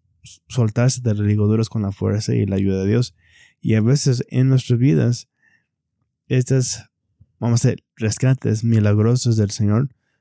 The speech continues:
no van a ser tan así como, uf, viene tormenta, viene trueno y, y, y pega a nuestro enemigo, pero pueden ser en formas, am,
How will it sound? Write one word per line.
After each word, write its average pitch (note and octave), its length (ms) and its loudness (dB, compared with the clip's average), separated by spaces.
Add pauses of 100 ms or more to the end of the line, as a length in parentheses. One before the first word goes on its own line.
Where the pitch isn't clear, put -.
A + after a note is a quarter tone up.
(240)
no B2+ 260 2
van C#3 100 2
a C#3 80 2
ser C3+ 160 2
tan C3 300 0
así B2 220 2
como, A2+ 280 2
uf, A#2+ 420 0
viene G#2+ 280 2
tormenta, A#2 500 0
viene A2 260 2
trueno A2+ 460 0
y, G2+ 400 -6
y, A2+ 580 -4 (200)
y A2+ 160 -4
pega A2+ 300 -2
a - 20 0
nuestro G#2 240 0
enemigo, A#2 420 0
pero A2+ 280 -6 (840)
pueden C#3+ 220 2
ser D#3 180 2
en C#3+ 80 0
formas, C#3 580 2 (560)
am, A2+ 640 0